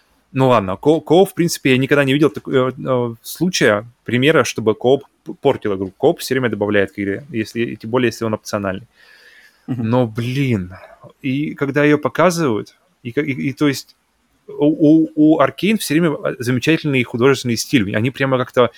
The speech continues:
Speaker 1: Ты сразу видишь, что это игра от Arcane. А здесь я смотрю, и я не понимаю, что это игра от Arcane.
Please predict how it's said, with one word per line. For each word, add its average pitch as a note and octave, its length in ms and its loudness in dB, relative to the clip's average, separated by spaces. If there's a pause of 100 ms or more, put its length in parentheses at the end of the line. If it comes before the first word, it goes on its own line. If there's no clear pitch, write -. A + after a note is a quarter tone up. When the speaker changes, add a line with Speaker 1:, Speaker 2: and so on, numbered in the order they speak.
(160)
Speaker 1:
Ты C3 80 -6
сразу D3 280 2
видишь, D#3+ 200 0
что - 120 -2
это A#2 160 -2
игра A2+ 180 2
от B2+ 100 0
Arcane. A2 360 -4 (360)
А G#2+ 100 0
здесь B2+ 360 0
я C#3 140 0
смотрю, D#3 400 -2 (160)
и C3 60 -6
я B2+ 120 2
не D3 80 -2
понимаю, D3+ 320 2
что - 140 -10
это A#2+ 160 0
игра G#2+ 140 4
от G#2 100 -2
Arcane. G2+ 320 -10